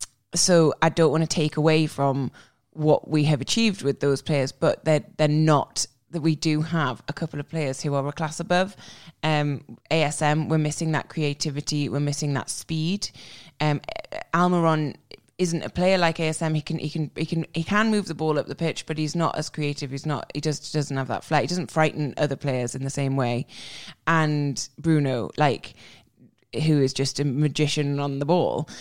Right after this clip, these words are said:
And I can't wait to see, we haven't been, we haven't seen Isak link up with those players yet. Yesterday, looking at the midfield, in particular in the second half, there was nothing there, there was nothing in the middle of the pitch. It was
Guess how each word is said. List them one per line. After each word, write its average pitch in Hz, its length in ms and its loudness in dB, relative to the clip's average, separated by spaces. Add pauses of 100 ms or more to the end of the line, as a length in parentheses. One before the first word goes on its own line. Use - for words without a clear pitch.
(300)
And 160 640 2 (460)
I 160 80 -2
can't 165 420 4
wait 160 380 0
to 160 80 -6
see, 127 400 -4
we 165 100 0
haven't 175 320 0
been, 147 180 0
we 170 120 2
haven't 165 220 0
seen 202 260 4
Isak 139 520 -2
link 151 300 0
up - 180 0
with 156 200 -4
those 143 240 0
players 151 400 -2
yet. 156 280 0 (320)
Yesterday, 160 840 0
looking 151 360 -4
at 135 220 -6
the 147 60 -2
midfield, 151 480 -2
in 147 80 -4
particular - 580 -2
in 147 140 0
the 147 80 -2
second 151 380 -4
half, 156 380 2 (200)
there 160 100 0
was 165 80 2
nothing 180 280 2
there, 208 280 0 (380)
there 175 60 0
was 180 100 6
nothing 190 440 6
in 147 60 0
the 151 80 0
middle 151 200 0
of 139 100 -4
the 143 80 -6
pitch. - 260 0
It 156 60 -4
was 110 120 -4